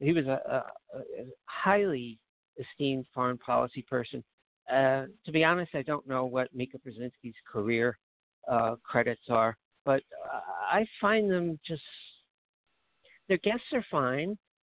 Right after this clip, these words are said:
um, interesting, but Joe and Mika are mousy Mickey and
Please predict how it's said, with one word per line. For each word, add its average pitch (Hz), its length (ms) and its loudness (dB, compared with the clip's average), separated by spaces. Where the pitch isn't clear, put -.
um, 143 460 2
interesting, 143 760 -4
but 175 180 2
Joe 202 240 6
and 185 140 2
Mika 196 280 0
are 165 440 0
mousy 170 920 2
Mickey 185 380 -2
and 156 380 -2